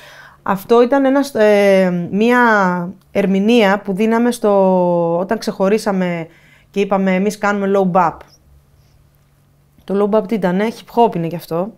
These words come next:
δεν είναι κάτι άλλο. Ε, εν τέλει τώρα μεγαλώνοντας αντιλαμβάνομαι ξεκάθαρα ότι, εντάξει, δεν υπήρχε και απαραίτητα λόγος να, ε, ξεχωρίσουμε τόσο πολύ ότι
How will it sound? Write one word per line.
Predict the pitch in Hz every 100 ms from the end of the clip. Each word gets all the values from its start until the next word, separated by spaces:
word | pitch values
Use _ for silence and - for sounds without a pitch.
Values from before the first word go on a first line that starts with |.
| _
δεν | 190 190
είναι |
κάτι | 180 170 165
άλλο. | 156 165 190 233 - -
Ε, | 185 180 180 175 170 - - - -
εν | 185 185
τέλει | 220 220
τώρα | 202 220
μεγαλώνοντας | 196 180 190 226 233 226
αντιλαμβάνομαι | 202 185 185 185 214 226 202
ξεκάθαρα | 196 185 208 220 220 214
ότι, | 208 208 202 196 214 _ _ _ _ _ _
εντάξει, | - - - - - _
δεν | - 220
υπήρχε | 208 202
και | 185
απαραίτητα | 185 180 180 175 - 175 170 165 -
λόγος | 185 185 175 175
να, | 175 175 170 170 170 - - - - _ _ _ -
ε, | 180 180 175 175 170 165 160 _ _ _ _ _ _ _ _
ξεχωρίσουμε | - 208 196 196 190 190
τόσο | 196 190
πολύ | 185 185 185 180 180
ότι | 175 175